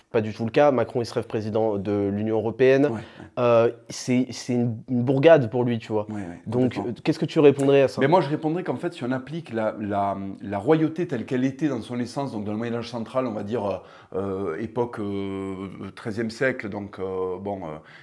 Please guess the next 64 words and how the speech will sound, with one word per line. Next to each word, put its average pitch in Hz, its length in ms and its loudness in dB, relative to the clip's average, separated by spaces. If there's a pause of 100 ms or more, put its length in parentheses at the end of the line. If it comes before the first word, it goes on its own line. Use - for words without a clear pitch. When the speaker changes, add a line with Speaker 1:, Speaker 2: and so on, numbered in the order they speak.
Speaker 2:
époque, 117 400 2
euh, 95 40 -6
par 92 180 -6
exemple, 110 240 -6
Saint-Louis, 113 400 -6
tu 131 140 -10
vois, 123 220 -2 (180)
<clears throat> 120 180 -4
euh, 117 100 4
t-, - 180 -10 (100)
tu, - 220 -10
tu - 140 4
avais 160 160 8
une 180 100 2
alternance, 156 420 0
par 147 100 2
exemple, 160 160 0
pendant 120 100 2
la 120 80 4
guerre 135 100 4
de 135 60 -2
Cent 127 300 -4
Ans, 165 220 -2
tu 117 120 -6
as - 20 0
eu 131 80 0
des 113 140 -2
rois 117 160 0
qui - 100 -10
étaient 110 100 -14
pitoyables, 101 480 -8
tu - 80 -20
vois. 104 120 -16
Donc 92 180 -16
là, 104 80 -10
euh, 95 160 -10 (120)
on 76 80 -16
est 87 60 -16
plus 107 260 -20
en, 76 460 -14 (320)
on 90 140 -10
est 90 60 -12
plus - 140 -14
au 120 40 -8
quatorzième 101 380 -8
siècle, 143 240 -8
on 117 120 -4
a, 104 100 -6
on 104 100 -8
a, 101 280 -10
on 117 40 -8
a 110 60 -4
eu 117 100 -2
des 117 80 -2
rois, 113 200 2
euh, 95 200 -4
des 101 100 -8
rois 113 160 -2
qui 117 120 -12
étaient - 100 -12
pitoyables. 104 460 -6
Mais 110 60 -8
en 123 80 -6
fait, 208 280 -2